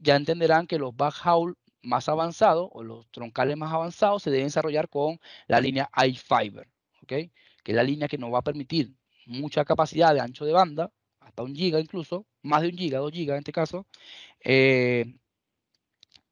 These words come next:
y, eh, una distancia sobre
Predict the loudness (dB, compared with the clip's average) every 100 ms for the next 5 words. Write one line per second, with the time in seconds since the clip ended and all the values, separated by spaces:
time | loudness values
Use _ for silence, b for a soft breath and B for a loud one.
0 | _ 2 4 4 4 4 4 4 0 -4
1 | _ _ 0 0 2 2 0 2 0 0
2 | _ _ _ -6 -4 2 0